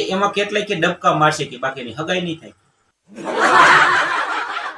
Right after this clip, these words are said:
કરશન કાકો અમાર પાસો નો વરે હો, કોઈ વાતમાં પાસો નો વરે,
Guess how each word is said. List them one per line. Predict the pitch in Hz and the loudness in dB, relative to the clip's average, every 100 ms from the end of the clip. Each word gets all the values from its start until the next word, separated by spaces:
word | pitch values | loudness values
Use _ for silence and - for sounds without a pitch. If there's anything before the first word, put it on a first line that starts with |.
| - - - - _ 175 | -14 -16 -18 -20 _ 0
કરશન | 185 226 220 | 4 4 6
કાકો | 214 196 | 6 6
અમાર | 170 127 | 2 0
પાસો | - 165 - - 240 | -2 2 2 6 4
નો | 233 233 | 6 4
વરે | 240 247 | 6 6
હો, | 302 349 330 | 4 2 2
કોઈ | 247 208 | 4 6
વાતમાં | 196 220 262 196 | 6 4 0 -2
પાસો | 143 220 240 247 | 2 4 6 4
નો | 233 226 | 4 4
વરે, | 202 160 - | 4 2 0